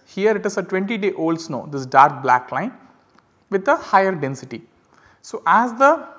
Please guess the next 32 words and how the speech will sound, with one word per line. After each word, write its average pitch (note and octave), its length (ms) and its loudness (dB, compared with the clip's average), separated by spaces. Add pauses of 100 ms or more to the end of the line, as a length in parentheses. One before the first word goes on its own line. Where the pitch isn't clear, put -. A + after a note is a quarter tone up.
(180)
snow G#3 260 -4
becomes F3+ 380 -2
older, D3 500 -2 (160)
it D3+ 160 -8
will E3+ 80 -4
get F3 220 -2
more D3+ 240 -4
dense E3+ 460 -6 (340)
and F3+ 200 2
its, G3+ 300 -4 (800)
uh, C#3+ 400 -2
grain E3 300 -4
size E3 320 -4
will F3 260 -2 (320)
increase, D#3 600 -8 (420)
leading G#3+ 400 -4
to F3+ 140 0
a D#4+ 200 -4 (300)
decrease F#3 480 -6
in D4+ 180 -4 (160)
spectral F#3 520 -4
reflectance E3+ 720 -6
observed. B2 520 -6 (840)
Then C4 340 -4
snow A#3+ 400 -2
may C4+ 180 -4
undergo G#3+ 440 0
process G3 400 -4
of G#3+ 200 6 (300)
melting A#3+ 560 -6
and G3+ 160 -4
refreezing, D#3+ 600 -8